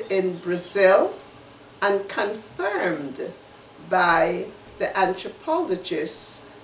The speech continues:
Doctors Walter Neves and Hector Puciarelli.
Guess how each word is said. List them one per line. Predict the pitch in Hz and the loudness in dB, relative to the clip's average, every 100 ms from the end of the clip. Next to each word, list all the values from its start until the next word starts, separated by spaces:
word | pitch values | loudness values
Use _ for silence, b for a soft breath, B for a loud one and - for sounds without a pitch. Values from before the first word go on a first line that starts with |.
| - 175 | -18 -6
Doctors | 220 226 - - - 269 196 165 170 180 - - 196 - - - - - - - - - - - - - - - - - - - - 175 180 | 6 6 6 -6 -8 0 2 4 2 0 -2 -2 -2 -4 -12 -20 -20 -20 -20 -20 -20 -20 -20 -20 -20 -20 -20 -20 -20 -20 -20 -20 -20 -16 4
Walter | 208 233 277 - 311 247 285 - | 6 6 2 -2 0 2 2 0
Neves | 190 214 240 320 - 160 156 208 - - 381 - - - - - - - - - | -4 0 2 2 0 0 2 0 -2 -2 -4 -6 -18 -20 -20 -20 -20 -20 -16 -2
and | 202 185 175 - - | 0 0 -2 -12 -8
Hector | 247 240 277 - - 277 247 247 339 453 - - - - - - - | -6 -4 -6 -6 -6 -2 2 2 2 -2 -8 -20 -20 -20 -20 -20 -10
Puciarelli. | 226 226 - 233 214 208 202 214 196 160 127 | -6 -2 -2 0 4 6 6 4 4 2 -4